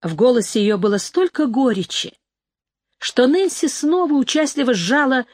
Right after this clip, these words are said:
руку девушки. «Твой отец был, наверное, ещё достаточно молод», — тихо проговорила она.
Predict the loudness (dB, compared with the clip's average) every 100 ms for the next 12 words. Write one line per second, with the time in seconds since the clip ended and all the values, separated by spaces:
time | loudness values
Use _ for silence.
0 | _ 0 0 2 -2 0 -2 -4 -10 -12
1 | -18 -20 _ _ _ _ _ _ _ _
2 | _ _ _ _ _ _ -2 0 2 0
3 | 0 -2 0 0 2 2 0 2 0 -2
4 | -4 _ _ _ _ -4 -2 2 0 0
5 | -2 -2 -2 0 0 2 0 -2 -4 _
6 | _ _ _ _ _ -6 -4 -2 -2 -2
7 | 0 0 0 -2 -4 -6 -12